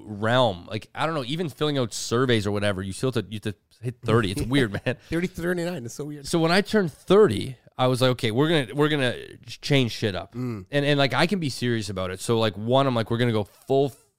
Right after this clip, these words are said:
Speaker 1: fitness mode."
Speaker 2: Mm.
Speaker 1: So we're gonna go to the gym multiple times. You're gonna get a personal trainer. Who gives a shit if it costs money? Like, you, you'll figure out a way to make the money.
Speaker 2: Yeah.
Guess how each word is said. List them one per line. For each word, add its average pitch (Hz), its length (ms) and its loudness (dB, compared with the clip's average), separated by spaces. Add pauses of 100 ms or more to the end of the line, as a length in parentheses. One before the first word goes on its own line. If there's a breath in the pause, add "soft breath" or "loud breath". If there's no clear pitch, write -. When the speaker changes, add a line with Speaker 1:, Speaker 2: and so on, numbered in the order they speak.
Speaker 1:
fitness 120 360 -2
mode." 113 360 -2
Speaker 2:
Mm. 120 440 -4
Speaker 1:
So - 160 -2
we're 123 80 4
gonna 123 140 2
go 120 100 4
to 113 60 2
the 107 80 -2
gym 113 460 2 (160)
multiple 123 440 2
times. 120 220 -2
You're 117 80 -2
gonna 120 120 -2
get 113 100 -2
a - 40 -10
personal 135 400 -2
trainer. 123 360 0
Who 143 200 0
gives 127 200 -2
a 127 40 -2
shit 123 180 -2
if 107 60 -6
it 104 80 -10
costs 104 280 -6
money? 143 400 0
Like, 98 160 -6
you, 113 140 -4
you'll 123 200 4
figure 120 320 0
out 117 100 2
a 110 40 -2
way 110 180 0
to 104 60 -6
make 110 240 -4
the 127 80 -4
money. 123 300 -4
Speaker 2:
Yeah. 104 180 -2